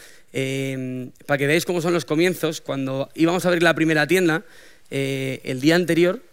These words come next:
no nos habíamos cuenta de que el producto no estaba etiquetado. Dijimos, "Coño, pues si el cliente tiene que comprar mañana, tendrá que estar este etiquetado para darle con la pistolita que funcione".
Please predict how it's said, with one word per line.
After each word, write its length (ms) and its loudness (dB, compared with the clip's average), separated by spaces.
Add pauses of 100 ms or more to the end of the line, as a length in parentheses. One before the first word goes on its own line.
(100)
no 120 -4
nos 120 -4
habíamos 380 0
cuenta 360 -2
de 140 -2
que 60 -6
el 80 -4
producto 480 -4 (480)
no 80 -8
estaba 220 0
etiquetado. 420 -4 (640)
Dijimos, 320 -12
"Coño, 260 -6 (520)
pues 140 -12
si 300 -4
el 360 -16
cliente 360 -6
tiene 160 2
que 60 0
comprar 260 0
mañana, 420 2 (280)
tendrá 220 -2
que 40 0
estar 180 2
este 140 -2
etiquetado 380 0
para 360 2
darle 220 0
con 80 0
la 100 2
pistolita 460 2
que 80 0
funcione". 400 -6